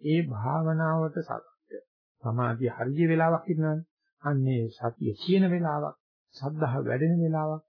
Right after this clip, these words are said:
අන්නේ සද්ධාවට සැප. සමාධියට සැප එළවන. අ, සතියට සැප එළවන කරුණු හරි ගියාට පස්සේ දැනගෙන ඒක නැවත නැවත සපෙලා දෙන්නේ.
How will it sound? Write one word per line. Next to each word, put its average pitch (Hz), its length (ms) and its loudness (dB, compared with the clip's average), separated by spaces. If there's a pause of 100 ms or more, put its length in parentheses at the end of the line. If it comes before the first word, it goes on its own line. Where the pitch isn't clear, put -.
(240)
අන්නේ 180 240 4
සද්ධාවට 170 680 -4
සැප. - 300 -6 (1080)
සමාධියට 175 640 0
සැප 151 280 -4
එළවන. 107 420 0 (840)
අ, 147 40 -6 (120)
සතියට 196 500 2
සැප 147 280 -4
එළවන 220 400 4
කරුණු 226 420 -2 (440)
හරි 175 220 2
ගියාට 180 300 4
පස්සේ 135 320 -6
දැනගෙන 165 360 0
ඒක 170 200 0
නැවත 143 340 0
නැවත 160 300 0
සපෙලා - 400 -6
දෙන්නේ. - 300 -16